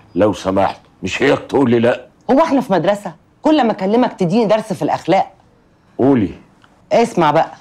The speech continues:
Speaker 2: البت اللي ابنك عينه منها لازم نعزمها هنا.
Speaker 1: ليه؟
Speaker 2: نشوفها تشوفنا،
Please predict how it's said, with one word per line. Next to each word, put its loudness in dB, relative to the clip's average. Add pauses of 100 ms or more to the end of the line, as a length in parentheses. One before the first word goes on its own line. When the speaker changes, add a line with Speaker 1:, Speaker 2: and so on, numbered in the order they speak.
(160)
Speaker 2:
البت 0
اللي 2
ابنك -2
عينه 2
منها 0 (520)
لازم 2
نعزمها -4
هنا. -8 (640)
Speaker 1:
ليه؟ 0 (440)
Speaker 2:
نشوفها -2
تشوفنا، -2